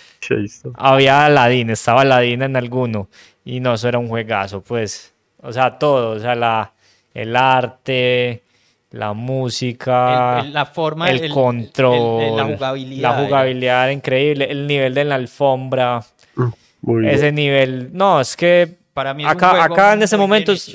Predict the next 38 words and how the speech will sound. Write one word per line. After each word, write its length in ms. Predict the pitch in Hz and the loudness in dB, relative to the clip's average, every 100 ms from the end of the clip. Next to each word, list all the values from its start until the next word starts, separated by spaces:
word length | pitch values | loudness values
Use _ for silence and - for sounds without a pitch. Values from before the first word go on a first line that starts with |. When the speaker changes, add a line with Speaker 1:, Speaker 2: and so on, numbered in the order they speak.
| - | -10
Speaker 2:
están 420 | 143 - 147 160 | -6 -2 -2 0
viendo 500 | 180 175 170 175 175 | 2 2 4 4 4
imágenes 440 | 170 165 160 160 | 2 0 0 -2
de 80 | 135 | 2
Aladdin 380 | 127 127 127 156 | 2 4 2 0
y 180 | 151 131 | -4 -6
ya 300 | 120 113 107 | -4 -2 -2
están 300 | 107 - 120 | -2 -6 -6
viendo 280 | 127 123 123 | -6 -6 -8
que 260 | - 113 110 | -6 -6 -6
es, 180 | 101 - | -6 0
que 80 | 151 | 4
es 40 | |
hermoso. 600 | 139 143 143 135 - 135 | 4 4 2 0 0 -4
<laughs> 40 | - | 0
Es, 360 | 175 - 147 - - - - - | 0 -2 -12 -4 -4 -2 -6 0
aparte, 500 | 180 156 180 180 226 | 2 4 4 4 4
aparte, 540 | - 160 185 180 196 - | 4 4 2 2 -2 0
bueno, 440 | 185 196 156 131 _ - | 0 2 2 0 _ -4
casi 220 | 147 156 | -2 0
se 100 | 175 | 0
me 80 | 156 | -2
olvida, 480 | 143 156 135 113 - _ _ _ - | -2 0 2 0 -6 _ _ _ -10
cuando 240 | 151 156 | -6 -4
tenías 280 | 147 156 165 | -2 -2 -2
que 100 | - | -2
coger, 580 | 170 190 175 185 180 180 | 0 2 4 4 4 2
¿cómo 200 | - 185 | -4 -6
se 80 | 180 | -4
llamaba 400 | 160 156 170 180 | -2 0 0 0
eso? 300 | 156 - 120 | -2 -4 -8
Que 80 | - | -4
era 120 | 151 | -4
como, 480 | 156 151 147 139 131 127 _ _ | -4 -4 -4 -6 -8 -14 _ _
como 160 | 143 | -8
la 80 | 139 | -4
luciérnaga 800 | 143 139 147 160 151 160 160 151 | -2 -2 0 2 2 0 0 0
para, 400 | 135 139 131 117 | 0 0 0 -4